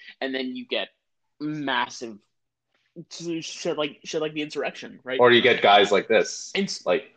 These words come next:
Speaker 2: with the vac-
Speaker 1: yeah, you get guys like
Speaker 2: Yeah.
Speaker 1: this. Exactly. And the media, they want to be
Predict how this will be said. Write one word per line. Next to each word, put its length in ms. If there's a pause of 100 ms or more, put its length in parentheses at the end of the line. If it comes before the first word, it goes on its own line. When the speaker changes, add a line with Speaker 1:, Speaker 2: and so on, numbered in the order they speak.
(140)
Speaker 2:
with 140
the 60
vac- 120 (240)
Speaker 1:
yeah, 140
you 220
get 180
guys 240
like 140
Speaker 2:
Yeah. 80
Speaker 1:
this. 100 (360)
Exactly. 640 (600)
And 300 (100)
the 100
media, 540 (240)
they 220
want 340
to 340 (320)
be 280